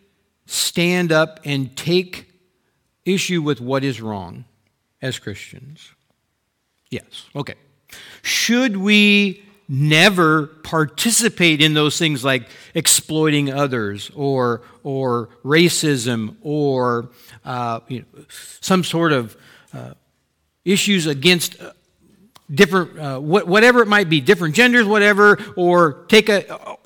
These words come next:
take a stand, and, and I've taken it from here, that God has a plan for sexuality and identity and marriage, and should we take a stand for that when it comes up?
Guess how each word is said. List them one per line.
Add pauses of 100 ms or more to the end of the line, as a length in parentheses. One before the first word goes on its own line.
take
a
stand,
and,
and
I've
taken
it
from
here, (640)
that
God
has
a
plan
for
sexuality
and
identity
and
marriage,
and
should
we
take
a
stand
for
that
when
it
comes
up?